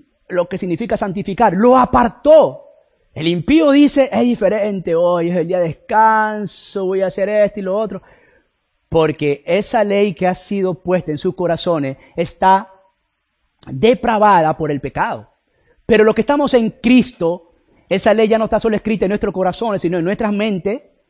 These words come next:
¿no es cierto? No solo la vemos aquí, sino está en nuestra mente. Tenemos la capacidad y el deleite de querer cada día amar más la palabra, amar más su ley. Entonces nosotros nos deleitamos porque tenemos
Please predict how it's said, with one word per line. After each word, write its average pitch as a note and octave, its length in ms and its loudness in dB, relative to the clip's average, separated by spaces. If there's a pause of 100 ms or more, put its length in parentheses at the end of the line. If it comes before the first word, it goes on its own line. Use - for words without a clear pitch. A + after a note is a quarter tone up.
(300)
¿no B2 60 -12
es - 80 -12
cierto? A3+ 420 0 (160)
No F#3 140 -2
solo G#3+ 180 2
la F3+ 120 4
vemos G#3+ 340 0
aquí, G#3+ 180 -2
sino F#3+ 140 -4
está G#3+ 80 -4
en F#3+ 80 -4
nuestra G#3+ 240 -4
mente. G#3+ 340 -6
Tenemos F#3 260 -4
la G3+ 120 2
capacidad F#3+ 840 0
y F#3 60 -2
el F3+ 80 -2
deleite F#3+ 400 2
de G3 140 0
querer G#3 380 0 (280)
cada G#3 280 4
día G#3+ 420 2 (1040)
amar G#3+ 460 2
más G#3+ 300 0
la F#3+ 180 0
palabra, E3+ 460 2
amar G3 320 2
más G#3 220 -2
su F#3 140 -6
ley. G3 320 0 (600)
Entonces F3+ 440 -6
nosotros F3+ 520 -6
nos E3+ 160 -2
deleitamos D#3+ 800 -4 (920)
porque D#3+ 300 -6
tenemos E3+ 580 -6